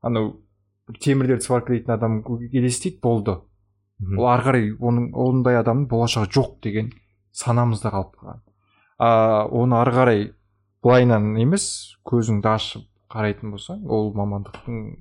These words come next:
Speaker 1: ақша көп табады олар. Олар мысалға өнер жағымен де кетсе болады, мысалы өзің нәрсесін ойлап тапса болады, мысалы істейтін нәрселер işte.
Speaker 2: Бізде уверенсің ба, что балаңа сондай қылатынына? А нет, гиперопека болып кетпейтініне? А?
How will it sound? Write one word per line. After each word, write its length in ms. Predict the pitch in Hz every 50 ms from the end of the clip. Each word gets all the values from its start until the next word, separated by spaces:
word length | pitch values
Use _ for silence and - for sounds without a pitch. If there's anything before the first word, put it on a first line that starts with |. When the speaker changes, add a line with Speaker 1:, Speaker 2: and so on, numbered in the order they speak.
| - -
Speaker 1:
ақша 300 | - - - - - - -
көп 160 | - - - -
табады 260 | 160 170 170 160 156
олар. 200 | 147 143 139 - _ _ _ _ _ _ _ _ _ _ _ _ _ _ _ _ _ _ _ _ _ _ _ _ _ - -
Олар 240 | 117 127 131 123 117 101 95 98 - - _ -
мысалға 340 | 120 - - 117 110 107 107
өнер 400 | 101 120 113 131 139 143 156 151
жағымен 520 | 135 123 127 127 117 113 113 110 107 104 101
де 100 | 107 98
кетсе 340 | 104 95 - - - 110
болады, 300 | 101 98 101 101 95 _
мысалы 240 | - - - - 98 - 104 117
өзің 240 | 123 120 120 127 120
нәрсесін 480 | 117 110 101 - 113 104 - 120 113 107
ойлап 240 | 104 101 104 98 _
тапса 380 | - 104 98 - - - 104 95
болады, 260 | 101 98 90 - _ _
мысалы 300 | 143 - - 117 120 135
істейтін 460 | - - - - - 127 123 - 139 135
нәрселер 260 | - - - 135 131
işte. 300 | - - - _ _ _ _ _ _ _ _ _ _ -
Speaker 2:
Бізде 240 | 113 104 104 113 120
уверенсің 560 | 139 151 123 127 135 131 127 113 - - 113
ба, 80 | 117 147
что 220 | - - - 104 98
балаңа 320 | 104 104 104 104 104 101
сондай 260 | - - 98 95 95
қылатынына? 460 | 92 92 92 90 - - 98 95 110 120 _ _ _ _ _ _ -
А 40 | -
нет, 280 | 107 110 120 127 - - _ _ _ _ _ -
гиперопека 600 | 127 127 117 - 123 117 113 - 117 110 - 101
болып 160 | 98 101 -
кетпейтініне? 600 | - 101 - - - 92 - - 95 95 101 113 117 _ _ _ _ _ _ _ _ _ _ _ _ _ _ _ _ -
А? 120 | - 98